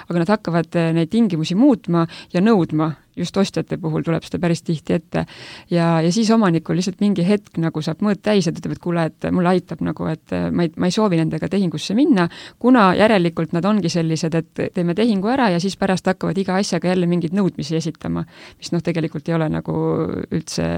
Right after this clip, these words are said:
äh, seadusega nagu kooskõlas. Võib-olla natuke nagu tülikad, pahatahtlikud juba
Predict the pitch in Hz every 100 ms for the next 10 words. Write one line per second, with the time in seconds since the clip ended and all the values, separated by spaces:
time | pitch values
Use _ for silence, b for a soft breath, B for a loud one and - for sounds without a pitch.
0 | 170 - - - 220 - - - - -
1 | - - 175 165 151 160 160 160 156 165
2 | 185 165 - - - - b b b b
3 | b b - 226 233 240 226 180 175 175
4 | 247 226 180 165 214 185 170 175 175 170
5 | 170 170